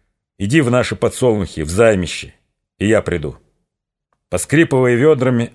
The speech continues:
Аксинья сошла к Дону. У берега желтым пышным кружевом на зеленом подоле волны змеилась пена. Белые чайки-рыболовы с криком носились над Доном. Серебряным дождем сыпала над поверхностью воды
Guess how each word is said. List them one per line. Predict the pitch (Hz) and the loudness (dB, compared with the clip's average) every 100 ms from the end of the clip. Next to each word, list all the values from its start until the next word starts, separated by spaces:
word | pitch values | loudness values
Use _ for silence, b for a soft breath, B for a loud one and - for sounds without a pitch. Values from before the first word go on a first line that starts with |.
| - | -10
Аксинья | 90 - 123 117 | -8 -4 -2 -2
сошла | - 95 - 107 | -2 -4 0 -2
к | 92 | 0
Дону. | 90 82 73 62 _ _ _ _ _ _ | 0 -2 -4 -10 _ _ _ _ _ _
У | 90 | -2
берега | 113 165 147 107 | 2 2 2 0
желтым | 90 131 143 - 101 | 0 0 0 -2 -6
пышным | - 143 - 104 | -4 -4 -2 -6
кружевом | - 110 160 95 107 98 92 B B B | -2 -2 0 0 -2 -2 -4 B B B
на | 104 | 0
зеленом | 110 147 151 131 | 4 4 4 2
подоле | 131 123 139 123 | 0 2 4 4
волны | 117 120 131 160 131 B B B | 4 2 2 0 0 B B B
змеилась | 78 98 123 143 147 139 - | -4 0 2 4 2 0 -2
пена. | - 104 87 69 - _ _ _ _ | -2 0 0 -4 -12 _ _ _ _
Белые | 104 170 151 135 | 2 4 4 0
чайки-рыболовы | - 143 117 117 113 131 156 117 | 0 -2 0 0 2 4 2 0
с | - | -2
криком | 127 160 - 123 | 0 0 0 -2
носились | 113 107 - 120 117 - | -2 -4 -4 -4 -4 -2
над | 104 87 87 | -2 -2 0
Доном. | 92 85 69 64 _ _ _ _ _ _ _ | 0 0 -4 -10 _ _ _ _ _ _ _
Серебряным | - 123 165 202 165 165 160 143 | -6 0 2 4 2 2 0 0
дождем | 131 143 120 143 104 | 0 0 2 0 0
сыпала | - 143 139 107 107 | -2 -4 -2 -2 0
над | 98 92 | -2 -2
поверхностью | 101 104 117 101 - 92 | -2 0 0 -4 -6 -2
воды | 92 95 139 139 | 0 2 2 0